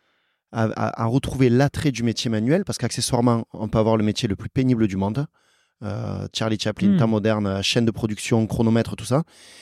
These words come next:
Speaker 1: Mais à côté de ça, on peut avoir le job, et on l'a, le plus passionnant du monde.
Speaker 2: Hmm.
Speaker 1: Enfin, tu vois, le sens de bâtir un jean comme une œuvre où on sait qu'on peut le faire de A à Z. Dans la journée, en fait, mes salariés ne vont pas passer plus de dix minutes à faire la même chose.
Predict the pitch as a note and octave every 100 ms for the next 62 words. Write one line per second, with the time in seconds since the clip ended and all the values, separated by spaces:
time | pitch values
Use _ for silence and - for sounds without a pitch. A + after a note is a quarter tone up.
0 | - - - F#3+ - D#3+ C3 A3 G3+ A#2
1 | C3+ B2 A2 G3+ G#3 _ A2+ C3 B2 E3
2 | A#3 _ _ _ _ _ _ _ - B2
3 | - - G#3 - G#3 G#3 E3+ F3+ G2+ A#2+
4 | C#3 B2+ - _ _ _ - G#2 - D#3
5 | G#2+ - C3 G#2+ G2 - - - - -
6 | - _ _ _ B2+ B2+ - C3+ B2+ B2
7 | C3 A#2+ G#2+ A2 B2+ C3+ G2+ G2 F#2+ -
8 | C#3 G#2 G2+ A#2 A2+ - B2+ G#2+ G2 G2+
9 | - - B2 A#2 G2+ C3 D#3+ F#3+ C3 A2+
10 | A#2 A#2 B2+ A#2+ G2 B2 - G2+ - G#2
11 | A2+ D3 A#2 G2+ A#2+ A#2+ - B2 - A#2
12 | G#2 A2+ B2+ D3 B2 A#2 G#2+ G#2+ G#2 F#2